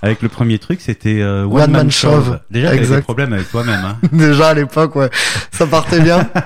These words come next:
Speaker 1: Tu culpabilisais, enfin, tu, tu angoissais avec, euh,
Speaker 2: Non.
Speaker 1: ce côté chauve
Speaker 2: Non, pas
Speaker 1: qui
Speaker 2: du
Speaker 1: te
Speaker 2: tout.
Speaker 1: donne toute une personnalité.
Speaker 2: Qui, bah, c'est ce qui
Speaker 1: Ouais.
Speaker 2: fait, euh, c'est ce qui, euh, c'est, c'est là où on me reconnaît, hein, tu sais.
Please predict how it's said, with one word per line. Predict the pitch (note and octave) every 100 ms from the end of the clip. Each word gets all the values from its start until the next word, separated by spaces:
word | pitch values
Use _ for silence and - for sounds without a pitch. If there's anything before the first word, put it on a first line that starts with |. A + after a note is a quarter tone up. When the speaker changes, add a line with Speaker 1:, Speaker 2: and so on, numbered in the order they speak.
| - D3+ C#3 F3+ -
Speaker 1:
Tu | C3
culpabilisais, | C3+ C#3 B2+ A#2+ A#2+ C#3
enfin, | F3 C#3
tu, | C3 A#2+
tu | -
angoissais | B2+ B2 A2+ F3
avec, | F3+ -
euh, | B2+ A#2+ A#2+ - - C3 - -
Speaker 2:
Non. | D3 D3+ D3+ D#3+
Speaker 1:
ce | C#3
côté | B2
chauve | B2+ D3 F3+ C3 G2+ - -
Speaker 2:
Non, | D3
pas | A#2+
Speaker 1:
qui | A#2+
Speaker 2:
du | -
Speaker 1:
te | A#2+
Speaker 2:
tout. |
Speaker 1:
donne | A2+ G#2 G2+
toute | - A2
une | G2+
personnalité. | F#2 - F#2+ F2
Speaker 2:
Qui, | -
bah, | E3 D3+
c'est | D3+
ce | C#3+
qui | C#3+
Speaker 1:
Ouais. | G#2+
Speaker 2:
fait, | D#3 D#3
euh, | C#3
c'est | - C3+
ce | -
qui, | C3 C3
euh, | B2+
c'est, | B2+ C3 B2+
c'est | A#2+ C3
là | C3
où | B2+
on |
me | B2
reconnaît, | A#2+ B2 F#3+
hein, | D3+ D3
tu |
sais. | D#3+